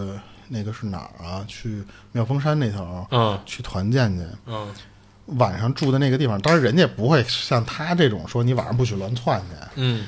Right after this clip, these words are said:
Speaker 1: 是我们默认的自己不乱窜，是因为出了他，
Speaker 2: 为什么？
Speaker 1: 他那个营地非常小。
Speaker 2: 啊。
Speaker 1: 就跟一个小厂房那种小厂院儿似的。
Speaker 2: 啊，那是不是你们一波团建人就，就差不多就，就住满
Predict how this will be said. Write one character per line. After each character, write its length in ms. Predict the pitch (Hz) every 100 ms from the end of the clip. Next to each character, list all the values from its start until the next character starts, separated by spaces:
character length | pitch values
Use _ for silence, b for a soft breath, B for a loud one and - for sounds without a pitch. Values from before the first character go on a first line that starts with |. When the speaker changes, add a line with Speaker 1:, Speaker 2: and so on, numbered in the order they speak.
| B
Speaker 1:
是 160 | - 156
我 160 | 131 82
们 260 | 98 131 131 -
默 240 | 160 147
认 180 | 165 123
的 80 | 107
自 160 | 131
己 120 | 107
不 160 | 92 85
乱 200 | 117 101
窜， 220 | 95 107 80 -
是 120 | - 139
因 100 | 147
为 340 | 160 - 147
出 140 | 170 165
了 100 | 123
他， 200 | - 143
Speaker 2:
为 40 |
什 60 | 226
么？ 60 |
Speaker 1:
他 80 | 202
那 160 | 220 208
个 100 | 190
营 180 | 202 147
地 140 | 185
非 140 | 170
常 180 | 160 117
小。 220 | - - - - - -
Speaker 2:
啊。 220 | 107 98 101 B B
Speaker 1:
就 120 | - 139
跟 180 | 151
一 80 | 165
个 80 | 160
小 140 | 123
厂 260 | 131 - 95
房 300 | 90 87 95 135
那 80 |
种 100 | 143
小 100 | 123
厂 220 | 135 107 92
院 100 | 139
儿 220 | 135 92
似 140 | 87
的。 60 | 82
Speaker 2:
啊， 400 | 98 107 101 104
那 80 | 131
是 160 | 147 135
不 80 | 135
是 80 |
你 80 | 151
们 140 | 101 110
一 80 |
波 160 | 120 156
团 200 | 160 135
建 140 | 151
人 200 | 117 110
就， 120 | 135 113
就 140 | 113
差 200 | - 110
不 60 | 110
多 100 | 135
就， 180 | 110
就 120 | 98 101
住 120 | 113
满 140 | 110